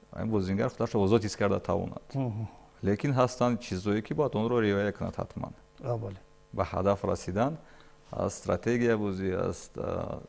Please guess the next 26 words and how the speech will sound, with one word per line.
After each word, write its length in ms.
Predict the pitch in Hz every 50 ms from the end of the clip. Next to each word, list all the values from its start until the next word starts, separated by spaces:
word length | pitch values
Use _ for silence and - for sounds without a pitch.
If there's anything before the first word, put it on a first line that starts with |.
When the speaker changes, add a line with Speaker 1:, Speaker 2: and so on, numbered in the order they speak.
| - - - - -
Speaker 1:
як 180 | - - 90 92 87
ҷанбаҳои 440 | 85 95 92 90 87 90 87 98 98
мухталиф 380 | 95 - - 90 92 92 -
аст, 180 | 95 95 - -
ки 60 | -
онро 180 | 113 107 101 104
бояд 160 | 92 104 95
ҳатман 360 | 85 98 - - - 113 107
бояд 140 | 95 101 95
риоя 220 | 90 92 92 92 90
карда 320 | - - 90 87 90 90
тавонад. 440 | - - - 101 90 - - - - - - _ -
Speaker 2:
Мгм. 440 | 156 143 123 123 120 110 107 110 98 - -
Speaker 1:
Ва 140 | - 87
мо 160 | 95 113 123 123 - -
кӯшиш 220 | - 107 - - -
мекунем, 260 | 117 113 110 113 117
ки 100 | - -
як 180 | 127 123 113 -
муҳити, 540 | 104 101 98 92 123 127 - - 117 104 - - - - - - - - - - - - - - - - - -
муҳит 300 | 101 101 95 101 117 - - - - - 101 -
фароҳам 340 | - 95 98 107 107 110 107 104
оварда 220 | 104 104 107 107
тавонад, 240 | - 107 110 110 -
ки 60 | 151
бозингар, 500 | 135 120 101 95 98 98 98 107 117 120